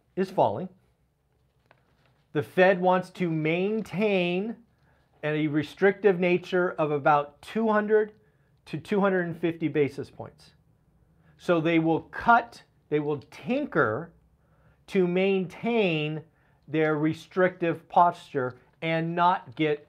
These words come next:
more restrictive, right? Being more restrictive in a slowing economy could lead to bad things. So point number one, inflation is coming in.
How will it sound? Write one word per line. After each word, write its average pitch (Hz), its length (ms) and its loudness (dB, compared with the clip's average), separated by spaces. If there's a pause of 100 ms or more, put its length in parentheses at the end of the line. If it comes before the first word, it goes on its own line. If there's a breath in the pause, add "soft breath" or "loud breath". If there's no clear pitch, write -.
more 139 520 0 (100)
restrictive, 135 540 -6 (1200)
right? 120 280 -6 (460)
Being 147 220 -4
more 170 200 6
restrictive 190 600 2
in 147 120 -6
a 151 60 -2
slowing 175 400 -4
economy 160 480 -2
could 156 220 -8
lead 147 180 -4
to 147 80 -4
bad 135 300 -4
things. 160 200 -4
So 160 120 -2
point 254 260 2
number 262 160 2
one, 254 300 4 (1080)
inflation 208 760 4
is 160 200 -2
coming 160 280 -2
in. 269 220 0